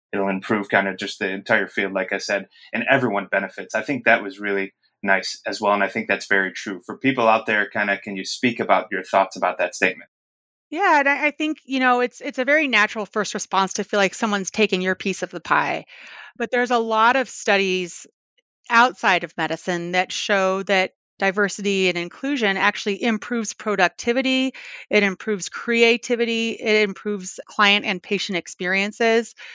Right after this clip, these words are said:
Speaker 2: So what you're doing is you're just increasing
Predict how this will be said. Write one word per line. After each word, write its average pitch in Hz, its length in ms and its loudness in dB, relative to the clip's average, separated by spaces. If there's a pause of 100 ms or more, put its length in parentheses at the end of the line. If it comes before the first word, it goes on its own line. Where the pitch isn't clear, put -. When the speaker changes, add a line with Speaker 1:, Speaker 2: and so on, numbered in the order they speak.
(160)
Speaker 2:
So 233 240 2
what 233 220 2
you're 233 80 -2
doing 247 380 2
is 185 180 -4
you're 220 80 -4
just 233 220 0
increasing 220 920 0